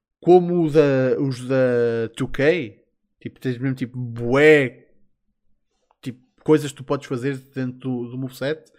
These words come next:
eu acho que não, não vai ser assim tanta coisa.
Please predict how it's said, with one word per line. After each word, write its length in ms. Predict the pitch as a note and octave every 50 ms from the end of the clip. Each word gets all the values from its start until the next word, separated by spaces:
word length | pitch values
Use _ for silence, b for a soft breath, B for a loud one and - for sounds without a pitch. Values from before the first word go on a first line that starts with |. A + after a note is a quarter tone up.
| B B B B B B B B
eu 140 | C#3+ C#3+ E3+
acho 180 | F#3+ G3 G3
que 60 | G3
não, 340 | F#3 F3 D3+ - - D#3 - _
não 200 | - D3 D#3 D3+ C#3
vai 180 | D#3+ E3 E3
ser 300 | D#3 - - E3+ E3 D#3+
assim 320 | D#3 D#3 - - E3+ E3 D#3
tanta 400 | D#3 - D#3+ D#3+ D#3+ - D#3+ D3+
coisa. 580 | D#3 - B2+ A#2 A2 G2+ G2+ G2 F#2 - _